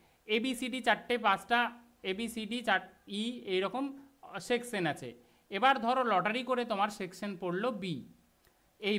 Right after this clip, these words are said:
বি সেকশনে যদি দেখা যায় তিরিশ জনই ছাত্রছাত্রী আছে, তাহলে আর বাছাই করার কোনো দরকার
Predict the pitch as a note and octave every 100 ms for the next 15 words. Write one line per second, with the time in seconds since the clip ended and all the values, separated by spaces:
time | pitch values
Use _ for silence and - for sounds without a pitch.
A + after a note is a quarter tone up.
0 | E3+ B3 C#4 D4+ D4 C#4 B3 B3 G#3+ G3
1 | G3 F#3 A#3 A#3+ G#3+ E3 E3+ A3 A3 B3
2 | G#3+ B3 B3 B3+ C4 F#3 - G#3 G#3 G#3
3 | - A#3 F3 D3+ E3 G#3 E3+ A#2 - _
4 | _ _ - F3+ G#3 A#3 B3+ - E3+ F#3
5 | F#3 F3+ F3 F#3+ F3+ F#3+ G3+ F#3 E3+ D#3
6 | D#3 D3+